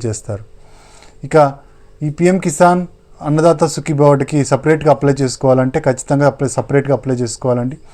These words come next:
పిఎం కిసాన్కి సపరేట్గా అప్లై చేసుకోవాల్సి ఉంటుంది, అన్నదాత సుఖీభావకు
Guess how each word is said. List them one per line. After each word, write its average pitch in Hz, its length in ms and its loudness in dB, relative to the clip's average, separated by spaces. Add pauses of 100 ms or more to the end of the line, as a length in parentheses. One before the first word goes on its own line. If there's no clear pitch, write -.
(500)
పిఎం 185 180 2
కిసాన్కి 160 400 0
సపరేట్గా 156 460 0
అప్లై 143 320 2
చేసుకోవాల్సి 135 460 -2
ఉంటుంది, 120 340 -4 (480)
అన్నదాత 165 360 2
సుఖీభావకు 139 760 0